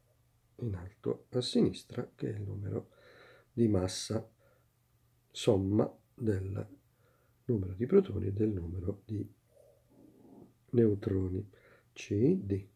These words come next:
Trentacinque e ottanta. Qual è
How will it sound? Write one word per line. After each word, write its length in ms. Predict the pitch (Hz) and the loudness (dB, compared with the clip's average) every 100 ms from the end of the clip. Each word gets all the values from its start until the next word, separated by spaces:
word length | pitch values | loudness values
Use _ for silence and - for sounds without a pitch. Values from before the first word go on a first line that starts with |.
| _ _ _ _ _ _ _ _ _ _ _ _ _ _ _ _ _ _ _ - | _ _ _ _ _ _ _ _ _ _ _ _ _ _ _ _ _ _ _ -6
Trentacinque 800 | - 104 131 127 147 151 - | 0 0 0 0 0 0 2
e 20 | 143 | 0
ottanta. 580 | 143 - 87 90 117 | 0 -6 -8 -8 -8
Qual 260 | 110 190 113 | -2 0 0
è 220 | 98 - | 0 -6